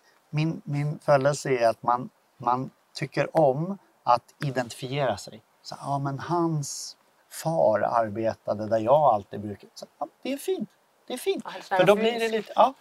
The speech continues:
Speaker 1: precis. Han sjunger. Då gör
Speaker 2: <laughs> Precis, han sjunger,
Speaker 1: <laughs> Han
Speaker 2: ja.
Speaker 1: sjunger. Och, och det, det är fint. Och då, då, då skapar man, då bygger man på den här identiteten lite grann. Och det har jag arbetat väldigt mycket med,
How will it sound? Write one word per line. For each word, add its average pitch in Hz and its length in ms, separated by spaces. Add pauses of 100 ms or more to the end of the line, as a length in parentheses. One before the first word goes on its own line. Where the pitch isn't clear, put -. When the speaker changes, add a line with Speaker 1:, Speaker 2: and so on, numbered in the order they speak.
Speaker 1:
precis. - 560
Han 143 140
sjunger. - 440 (140)
Då 139 120
gör 135 240
Speaker 2:
<laughs> 214 300
Precis, 196 600
han 214 160
sjunger, 220 220
Speaker 1:
<laughs> 196 100
Han - 80
Speaker 2:
ja. 220 100 (140)
Speaker 1:
sjunger. 190 320 (460)
Och, 165 260
och 170 100
det, 196 300 (100)
det 185 120
är 233 60
fint. 254 400 (180)
Och 170 100
då, 196 380 (240)
då, 190 260 (200)
då 190 100
skapar 185 420
man, 180 100
då 180 80
bygger 196 260
man 196 180
på 208 280
den 160 200
här 131 80
identiteten 143 880
lite - 200
grann. - 280
Och 147 100
det 196 420
har 165 140
jag 156 140
arbetat 147 600
väldigt 127 240
mycket 143 380
med, 156 200